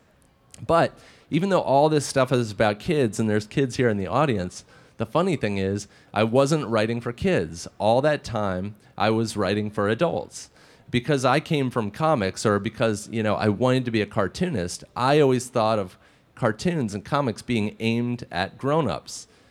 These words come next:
Because my father was the one who read the paper every day. And so when I'd come downstairs, the, the, uh,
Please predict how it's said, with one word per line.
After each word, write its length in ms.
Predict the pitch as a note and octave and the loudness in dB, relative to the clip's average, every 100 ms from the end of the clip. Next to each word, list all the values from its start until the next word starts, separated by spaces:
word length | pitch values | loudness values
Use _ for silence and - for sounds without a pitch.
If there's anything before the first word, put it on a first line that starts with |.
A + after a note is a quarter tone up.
| - | -10
Because 320 | A#2+ C3+ A2+ | -4 -2 0
my 140 | A#2 | 2
father 520 | A2 E3 E3+ E3+ A#2 G#2+ | 0 2 2 4 4 4
was 180 | G#2+ G#2 | 2 2
the 60 | |
one 160 | A2 A2 | 2 2
who 120 | G#2+ | 2
read 200 | G#2 G#2 | 2 2
the 60 | F#2 | -2
paper 380 | C3 C#3+ A2+ | -2 0 0
every 220 | G2 F2 E2+ | 0 0 -2
day. 320 | F2 E2+ G#2 - - - - | -2 -4 -8 -10 -20 -14 0
And 200 | A#2 A#2+ | 0 2
so 340 | C#3 B2 A#2+ | 4 6 6
when 240 | G#2+ A2 A2+ | 4 2 2
I'd 180 | A2 | 2
come 220 | A2 C3+ C3 | 0 0 4
downstairs, 760 | A#2+ A#2 - C#3+ A#2+ G#2+ G#2+ - _ _ | 4 2 0 2 4 4 0 -10 _ _
the, 100 | A2+ - _ - | -4 -4 _ -8
the, 360 | A2 - - | -8 -6 -6
uh, 320 | G#2+ G#2+ G2+ | 0 2 0